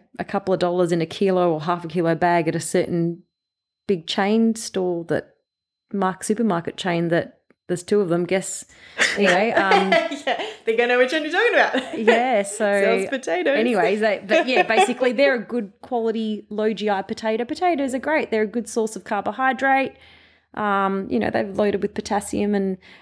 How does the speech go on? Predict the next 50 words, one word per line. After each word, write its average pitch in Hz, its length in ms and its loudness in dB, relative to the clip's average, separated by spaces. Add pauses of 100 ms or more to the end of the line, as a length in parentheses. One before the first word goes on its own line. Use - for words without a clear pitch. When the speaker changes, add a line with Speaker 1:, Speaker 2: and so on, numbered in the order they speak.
Speaker 1:
and 196 100 -2
they've 165 60 0
got - 160 -8
fibre. 196 420 0
Keep - 180 -6
the 220 60 -8
skin 254 280 0
on. 196 220 -2 (180)
Like, 202 380 -6 (280)
you 247 80 -2
know. 302 80 4
Speaker 2:
I 403 80 4
love 247 240 2
this. 208 320 -6 (260)
I 247 100 0
like 240 200 2
potatoes, 226 540 -6 (280)
so 202 380 -2
it's 220 220 -8
free 254 200 0
Speaker 1:
Look, 226 120 2
Speaker 2:
run 220 160 4
to 247 100 4
Speaker 1:
I, 285 200 4
Speaker 2:
eat 277 40 0
potatoes. 277 680 4
Speaker 1:
I, 247 100 0
I 320 60 2
enjoy 277 400 2
potatoes. 170 580 0
It 202 160 0
depends 254 320 0
on 220 100 2
what 185 140 -2
you 185 60 -2
put - 180 -4
them 185 140 -2
in. 170 60 2
If 175 140 -4
you're 220 120 2
gonna 214 160 2
deep 170 260 -2
fry 170 300 2
them, 196 220 0
then 196 100 0
they're 208 80 4
not 214 200 0
so 170 160 0
good, 156 300 -4
but, - 240 -2